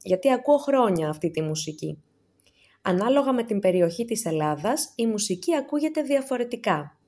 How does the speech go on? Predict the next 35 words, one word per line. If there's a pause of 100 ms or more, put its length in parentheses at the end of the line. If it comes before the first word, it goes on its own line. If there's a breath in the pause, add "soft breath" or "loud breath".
(240)
Είναι
απίστευτο. (640 loud breath)
Για
παράδειγμα,
όταν
πάω
στις
Κυκλάδες,
μου
αρέσει
να
ακούω
τη
χαρούμενη
μελωδική
μουσική. (1040 soft breath)
Όταν
βλέπω
να
χορεύουν
μπροστά
μου
συρτό
σε
κύκλο, (300 loud breath)
νιώθω
ότι
κάθομαι
σε
μία
μικρή
βάρκα
πάνω
στα
κύματα.